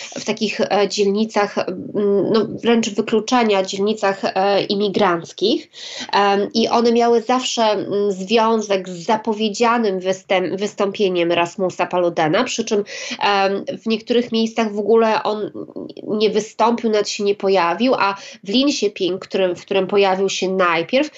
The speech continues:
jego demonstracja została, co ciekawe, e, przerwana i właściwie uniemożliwiona na samym początku przez, em, znajdujący się w pobliżu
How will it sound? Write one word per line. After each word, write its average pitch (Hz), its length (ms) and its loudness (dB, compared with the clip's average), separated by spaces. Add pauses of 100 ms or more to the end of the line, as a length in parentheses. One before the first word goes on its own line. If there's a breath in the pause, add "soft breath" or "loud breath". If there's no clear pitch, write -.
(220 loud breath)
jego 214 520 2
demonstracja 226 720 0
została, 240 420 0
co 240 120 -8
ciekawe, 226 540 0 (280 loud breath)
e, 208 200 2
przerwana 233 680 0
i 214 80 0
właściwie 220 440 -2
uniemożliwiona 220 840 2
na 208 160 2
samym 226 340 0
początku 214 680 0 (280 loud breath)
przez, 254 340 2 (240)
em, 214 280 2 (360)
znajdujący 233 560 2
się 233 120 -2
w - 80 -12
pobliżu 208 640 2